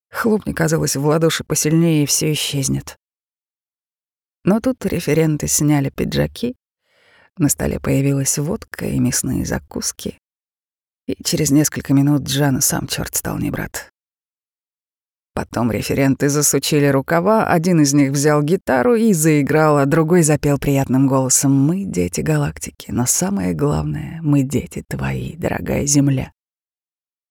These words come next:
Джан не очень понял, чьи они дети, но они нравились ему всё больше и больше. Они ловко жонглировали и кувыркались,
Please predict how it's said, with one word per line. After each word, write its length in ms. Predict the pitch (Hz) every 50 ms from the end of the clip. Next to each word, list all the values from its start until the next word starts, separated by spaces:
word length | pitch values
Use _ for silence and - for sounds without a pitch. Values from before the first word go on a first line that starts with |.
| _ _ _ _ _ - 214
Джан 320 | 202 196 240 269 254 240
не 100 | 247 254
очень 300 | 269 254 - 233 208 196
понял, 340 | - 202 214 190 170 156 156
чьи 300 | - - - 202 196 185
они 260 | 170 160 156 156 156
дети, 320 | 156 180 175 165 - 160
но 240 | 156 151 160 175 185
они 180 | 190 190 208 220
нравились 500 | 226 226 262 262 240 220 190 180 - -
ему 180 | 196 175 175 165
всё 180 | - - 214
больше 380 | 208 208 262 262 - - 226 208
и 20 |
больше. 480 | 196 170 170 170 160 - - - - - _ _ _ _ _ _ _ _ _ _ _ _ _ _
Они 220 | - 185 220 254 277
ловко 260 | 294 294 - - 269
жонглировали 760 | 214 214 220 208 185 165 185 220 226 220 208 185 190 185 185
и 100 | 170 165
кувыркались, 840 | 165 - 185 180 180 170 - 185 185 196 202 180 170 - - - -